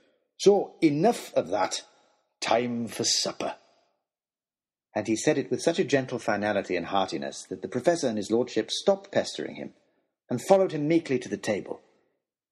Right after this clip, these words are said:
But I could see that they weren't going to give up on their dreams so easily. This time we were eating in a large room set off by an arch from a vast dining hall with high painted ceilings ringed about with a gallery,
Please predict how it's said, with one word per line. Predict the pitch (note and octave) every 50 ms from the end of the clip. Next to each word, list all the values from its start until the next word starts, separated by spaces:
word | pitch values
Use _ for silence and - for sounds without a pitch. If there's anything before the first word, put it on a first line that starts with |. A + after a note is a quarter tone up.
| _ _ _ _ _ _ _ _
But | - C3+
I | E3+ F#3+
could | F#3+ G3 F#3+
see | - - C4+ C4+
that | F#3 C3 A2
they | C3 B2
weren't | B2+ D#3 F#3+ F3+ D3
going | C3+ C#3 B2
to | A#2+
give | A2 C#3 C3+ B2
up | A#2+ - A#2
on | A#2 G#2+
their | G#2+ G2+
dreams | F#2+ G2 A#2 B2 G#2+ F#2+ -
so | - F#2 E2+
easily. | - F3 A3 G#3+ - C2 - - - - _ _ _ _ _ _ _ _ _ _ _ _ _ _ _ _ _ _ _ _ _ _ _ _ _ _ _ _ _
This | - G#3 A#3 A3+
time | - F#3 E3+ E3 C#3+ A#2+ - - - _
we | C#3+ C#3
were | C3+ C#3
eating | - G3 F#3+ - E3 C#3
in | C3+ B2+
a | A#2
large | B2 C#3+ C#3+ C3+ C3 A#2 G#2+
room | A2 B2 C3 A#2 F#2+ E2 D#2 D#2+
set | - - D#3+ D#3+ D#3
off | C3+ C3 - - - -
by | G#2+ B2 B2
an | B2
arch | - - B2 - F2+ E2+ - - - -
from | - - A2
a | A2+ G#2+
vast | G2+ C3 F#3+ G3 - - -
dining | D#3+ D#3 D3+ C3 A2 F#2
hall | F#2 D#2+ B1 - - -
with | _ A2 G2+ -
high | - - G3 G3 F3+ E3 C#3+
painted | C#3 - - F3 E3 C#3+ C#3+ A#2+ -
ceilings | - - D#3 D#3 C#3 - - - - - - -
ringed | - A#2 F#3+ A3+ A3+ G#3+ F#3+ E3+
about | D3 D3+ C#3+ D3 -
with | A#2 B2 A2
a | A#2
gallery, | G#2+ B2 A2+ G2 D#2 C2 - - -